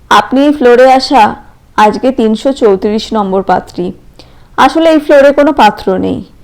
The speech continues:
এই ফ্লোরটি শুধুমাত্র আপনাদেরকে এটা বোঝাতে রাখা হয়েছে যে মেয়েদেরকে সন্তুষ্ট করা কতটা অসম্ভব।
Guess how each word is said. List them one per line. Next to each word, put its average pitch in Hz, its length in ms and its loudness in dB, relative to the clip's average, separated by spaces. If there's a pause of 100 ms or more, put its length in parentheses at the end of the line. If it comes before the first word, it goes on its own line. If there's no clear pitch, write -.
(240)
এই 196 140 2
ফ্লোরটি 214 420 0
শুধুমাত্র 202 600 -2
আপনাদেরকে 208 760 0
এটা 214 180 0
বোঝাতে 214 400 -2
রাখা 202 320 -2
হয়েছে 233 420 -4 (520)
যে 190 160 2
মেয়েদেরকে 202 520 0
সন্তুষ্ট 202 580 -4
করা 202 400 0 (420)
কতটা 208 480 0
অসম্ভব। 185 640 -4